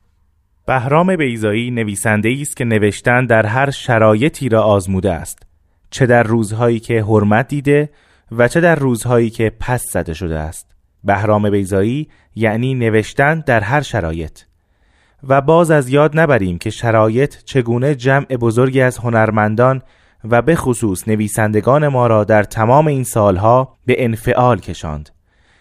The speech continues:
جمعی از آنان از این حرمت ندیدن به چنان انزوایی پناه بردند که سالها قلم دست نگرفتند و جمعی دیگر قدم فراتر گذاشتند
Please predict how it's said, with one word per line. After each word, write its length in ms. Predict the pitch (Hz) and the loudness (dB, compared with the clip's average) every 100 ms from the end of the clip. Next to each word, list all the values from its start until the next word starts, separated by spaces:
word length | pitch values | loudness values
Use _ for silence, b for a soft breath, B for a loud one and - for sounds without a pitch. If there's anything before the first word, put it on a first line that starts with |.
| _ _ - | _ _ -2
جمعی 340 | 107 107 117 | 2 2 4
از 160 | 110 104 | 2 2
آنان 380 | 107 117 151 151 b b b | 2 2 2 -2 b b b
از 160 | 117 | 0
این 120 | 135 160 | 0 0
حرمت 540 | 127 131 120 117 - | 2 2 2 0 -2
ندیدن 640 | 123 120 113 110 131 147 - b b | 0 0 0 0 0 0 -4 b b
به 120 | 123 | -4
چنان 500 | - - 127 127 165 - | -2 -4 0 2 0 -2
انزوایی 600 | 139 127 117 117 143 165 | -4 0 0 2 2 2
پناه 380 | 139 123 117 107 | -2 -2 0 2
بردند 480 | 107 95 95 87 - | 0 0 -2 -2 -4
که 120 | 123 | -4
سالها 760 | - - 127 123 117 104 160 160 | -4 0 2 2 2 0 2 2
قلم 340 | 127 123 139 | 2 0 0
دست 380 | 131 127 - 127 | 0 0 -2 -4
نگرفتند 680 | 123 85 80 - 76 73 _ - | -2 -4 -6 -10 -12 -12 _ -4
و 120 | 101 | 0
جمعی 320 | 101 101 98 92 | 2 0 -2 -6
دیگر 420 | 95 107 127 147 b b b - | -2 2 2 0 b b b -4
قدم 400 | 123 123 151 170 | -2 2 0 0
فراتر 580 | - 135 120 113 139 156 | -2 0 2 2 2 0
گذاشتند 680 | 113 92 85 - 82 80 | 2 0 -2 -6 -8 -8